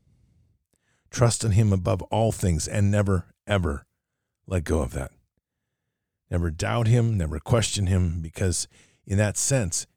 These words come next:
it's not that we shouldn't ask questions, but it's don't doubt that he's there with you. Don't doubt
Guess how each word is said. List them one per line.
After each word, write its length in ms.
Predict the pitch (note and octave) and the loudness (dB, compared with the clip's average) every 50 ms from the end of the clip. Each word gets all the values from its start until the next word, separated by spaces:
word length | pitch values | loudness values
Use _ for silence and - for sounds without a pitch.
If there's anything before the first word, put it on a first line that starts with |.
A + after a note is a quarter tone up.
| _ - | _ -12
it's 160 | - - - | -10 -6 -4
not 220 | C3+ C3 B2 - | -2 -2 -2 -4
that 100 | - A#2 | -4 -4
we 120 | G#2+ G#2 F#2+ | -4 -4 -2
shouldn't 320 | - - B2 G#2+ G2+ - - | -2 -2 -2 -2 -4 -6 -8
ask 320 | - G#2 G#2+ G#2 - - | -8 -6 -4 -4 -4 -6
questions, 520 | - - - F2 - - - E2+ D#2 - - | -6 -6 -6 -6 -4 -6 -6 -6 -6 -4 -4
but 120 | - F#2 | -4 -2
it's 200 | F#2 - - - - _ _ _ _ _ _ _ - | -2 -2 -4 -6 -10 _ _ _ _ _ _ _ -2
don't 320 | A#2 B2 B2 A2 F#2+ F2+ | -2 -2 -2 -2 -6 -6
doubt 500 | - G2 G2+ G#2+ A2 G2+ F2 - - - - _ _ _ _ - | -4 -2 0 0 0 0 -2 -4 -8 -14 -14 _ _ _ _ -4
that 80 | F#2 | -2
he's 180 | F#2+ F#2 E2+ F2 | 0 0 0 0
there 140 | F#2 F2 E2+ | 0 0 0
with 260 | D#2+ F#2 F2 - - | 0 0 -2 -2 -4
you. 160 | - C2 B1+ - _ | -6 -8 -10 -10 _
Don't 300 | - G#2 G#2+ G#2 G2 - | -4 -2 -2 -2 -2 -4
doubt 400 | - F2+ F#2 G#2 G#2 F#2+ C2+ - | -8 -8 -6 -6 -6 -8 -8 -12